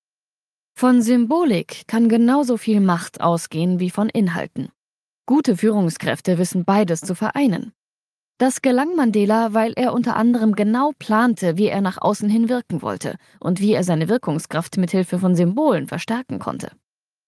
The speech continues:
Selbst sein strahlendes Lächeln war ein äußerst effektives Symbol. Man kann durchaus behaupten, es sei einer der wichtigsten Bestandteile in seiner Wahlkampagne im Jahr neunzehnhundertvierundneunzig gewesen,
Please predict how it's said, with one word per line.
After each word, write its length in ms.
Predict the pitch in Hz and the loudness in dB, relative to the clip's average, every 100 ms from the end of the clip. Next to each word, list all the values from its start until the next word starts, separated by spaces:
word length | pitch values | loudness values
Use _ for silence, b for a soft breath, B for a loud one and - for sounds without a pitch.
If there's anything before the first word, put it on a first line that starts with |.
| _ _ _ _ _ _ _ | _ _ _ _ _ _ _
Selbst 600 | 208 240 285 - - - | -2 0 0 -4 -14 -14
sein 320 | - 202 214 233 | -6 0 2 2
strahlendes 800 | - - 175 196 196 185 190 - | -2 -6 0 2 2 2 0 0
Lächeln 500 | 156 165 - 135 - | -2 -2 -8 -8 0
war 160 | 180 | 0
ein 160 | 147 190 | 2 -2
äußerst 420 | - 262 - 165 - | 0 -2 -2 -6 -4
effektives 800 | 180 180 - - 214 - 160 - | -2 -2 -4 -4 -4 -2 -8 -4
Symbol. 460 | 190 208 294 294 - - _ _ | 0 0 0 -4 -6 -14 _ _
Man 220 | - 247 247 | 0 2 2
kann 240 | 269 254 | 2 2
durchaus 480 | 285 349 - 247 - | 2 -2 0 -2 -2
behaupten, 600 | 190 185 214 - - 165 | -2 0 0 -2 -6 -2
es 180 | 139 - | -2 0
sei 260 | 190 190 | 0 2
einer 220 | - 202 196 | 0 0 2
der 160 | 196 | 0
wichtigsten 560 | 214 302 - 214 - 190 | 0 -4 -4 -4 0 0
Bestandteile 720 | 180 - 359 - 208 175 160 | 0 -2 -6 -4 0 2 2
in 140 | - 175 | 0 0
seiner 260 | 160 165 | 0 0
Wahlkampagne 680 | 175 247 208 165 196 170 170 | 0 -2 0 -4 0 0 2
im 80 | 143 | 2
Jahr 160 | 160 170 | 2 2
neunzehnhundertvierundneunzig 1160 | 170 160 180 156 147 - 139 180 220 285 - | 0 -2 -2 0 -2 -2 -2 0 -2 -2 -8
gewesen, 420 | - 143 110 - | -10 -6 -6 -8